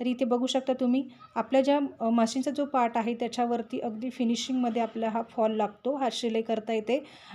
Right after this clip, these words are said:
आणि पटकनसुद्धा होते. तर मी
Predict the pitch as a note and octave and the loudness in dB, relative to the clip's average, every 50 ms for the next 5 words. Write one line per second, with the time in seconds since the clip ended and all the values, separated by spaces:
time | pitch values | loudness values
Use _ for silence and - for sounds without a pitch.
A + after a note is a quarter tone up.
0 | F#3 - A#3 G#3 G#3 A3+ C4+ F4 - - - _ _ - C4 B3+ B3+ B3+ - - | -12 -4 -2 0 0 0 0 -2 -4 -10 -18 _ _ -2 -2 -2 -2 -2 -2 0
1 | C#4+ C#4+ C#4+ C4 G#3+ F#3+ G3+ A#3 C4 C4 A#3+ - - - - - _ _ _ _ | 0 2 2 -2 -4 0 0 0 2 2 0 -2 -4 -10 -14 -16 _ _ _ _
2 | _ _ _ _ _ _ _ _ _ _ _ _ _ _ _ _ _ _ _ _ | _ _ _ _ _ _ _ _ _ _ _ _ _ _ _ _ _ _ _ _
3 | _ _ - - - - _ _ _ _ _ _ _ _ _ _ _ _ _ _ | _ _ -20 -20 -20 -20 _ _ _ _ _ _ _ _ _ _ _ _ _ _
4 | _ _ _ _ _ - - - _ _ _ _ _ _ _ _ _ _ _ _ | _ _ _ _ _ -20 -20 -20 _ _ _ _ _ _ _ _ _ _ _ _
5 | _ _ _ - B3+ C4 C4+ C#4 D4+ D#4 | _ _ _ 0 2 4 4 4 4 0